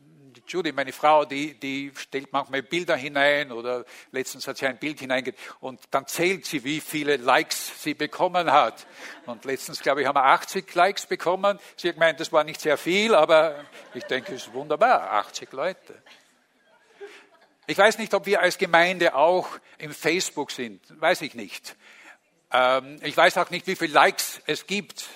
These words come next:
für die Gemeinde. Aber meine Frage ist, würde Jesus auch für unsere Gemeinde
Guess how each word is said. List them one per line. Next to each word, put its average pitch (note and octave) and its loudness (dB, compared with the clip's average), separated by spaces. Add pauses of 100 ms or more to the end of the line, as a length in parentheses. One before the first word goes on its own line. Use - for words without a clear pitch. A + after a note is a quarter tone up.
(240)
für C#3 -10
die C3 -6
Gemeinde. D3 0 (1080)
Aber C#3 -4
meine F3+ 0
Frage E3+ 0
ist, D#3+ -8 (1300)
würde G#3 -2
Jesus G3 -2 (100)
auch C#3 0
für F3+ -8
unsere D3 -8
Gemeinde C3 -2